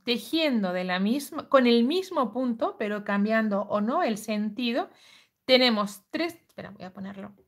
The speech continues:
por ahí para que se vea bien, por aquí para que se vea bien,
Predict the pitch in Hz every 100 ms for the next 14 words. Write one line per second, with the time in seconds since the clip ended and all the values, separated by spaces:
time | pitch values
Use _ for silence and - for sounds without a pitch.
0 | _ _ _ _ - - 180 294 - 185
1 | - - 170 170 190 226 294 _ _ _
2 | _ _ _ _ _ 170 170 180 233 320
3 | - 208 180 160 - 180 175 202 269 359